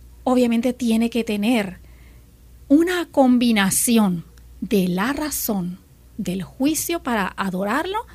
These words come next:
combinado con nuestras emociones. Pero en términos de nosotros presentar nuestro cuerpo como a Dios le agrada y cuidarlo,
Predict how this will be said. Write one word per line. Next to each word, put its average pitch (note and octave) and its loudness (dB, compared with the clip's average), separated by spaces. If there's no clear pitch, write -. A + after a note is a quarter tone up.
combinado G3 2
con A3 -6
nuestras A#3 -6
emociones. C#4 -4
Pero A#3 4
en A#3 4
términos D#4 0
de B3+ 2
nosotros G#3+ -4
presentar G#3 -2
nuestro C4+ -2
cuerpo A#3 -2
como G#3 0
a F3 0
Dios G3 0
le C4 -2
agrada A3+ -6
y A#3 0
cuidarlo, G#3+ -2